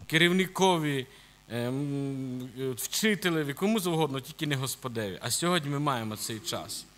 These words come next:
Я хочу читати одну історію і також буду, е, так притримуватися такої теми про вдячність, е, для нашого Господа, про вдячність взагалі між людьми,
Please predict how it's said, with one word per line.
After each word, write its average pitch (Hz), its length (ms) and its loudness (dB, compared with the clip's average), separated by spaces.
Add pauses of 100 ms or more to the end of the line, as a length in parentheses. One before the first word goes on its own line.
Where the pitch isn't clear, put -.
(320)
Я 185 80 0
хочу 202 260 0
читати 185 440 0
одну 165 260 2
історію 156 540 2
і 135 40 -4
також 175 420 -2
буду, 151 420 -2 (480)
е, 117 880 -2 (200)
так 139 380 -4
притримуватися 143 1200 0 (220)
такої 139 380 -2
теми 160 400 0
про 127 180 -4
вдячність, 151 760 0 (460)
е, 123 180 0
для 120 140 -2
нашого 127 400 0
Господа, 113 460 -6
про 170 160 -8
вдячність 170 500 -4
взагалі 147 380 0
між 131 240 -2
людьми, 156 480 -2